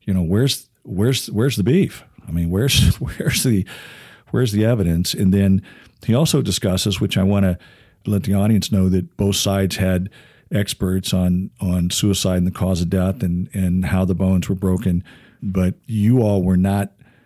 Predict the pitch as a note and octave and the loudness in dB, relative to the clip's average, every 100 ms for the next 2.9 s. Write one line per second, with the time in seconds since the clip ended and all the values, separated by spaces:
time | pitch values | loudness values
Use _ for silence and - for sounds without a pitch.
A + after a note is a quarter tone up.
0 | _ _ C#3+ F2 - G#2+ F#2+ - - F#2 | _ _ -4 -2 0 0 0 -2 -4 -4
1 | - F#2 - - G2 F#2+ - - - F2+ | -4 -6 -4 0 -2 -2 -8 -14 -10 -6
2 | F2+ G#2 G2+ F#2 - F#2 F2+ F2 | -2 0 0 -2 -2 -4 -4 -6